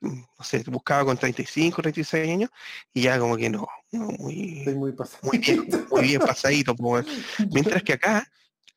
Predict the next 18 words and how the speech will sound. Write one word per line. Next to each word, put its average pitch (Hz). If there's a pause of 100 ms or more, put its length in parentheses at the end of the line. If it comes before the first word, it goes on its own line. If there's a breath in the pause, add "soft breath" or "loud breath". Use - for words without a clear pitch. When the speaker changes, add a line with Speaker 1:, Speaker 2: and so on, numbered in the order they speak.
Speaker 1:
la, 135
yo 147
la, 165 (100)
la 127
segunda 160
banda 196
con 196
la 196
que, 190 (200)
la 156
que 165
toqué 170
acá, 196 (120)
Speaker 2:
¿Ya? 151 (160)
Speaker 1:
un -
par 160
de 170
ensayos, 220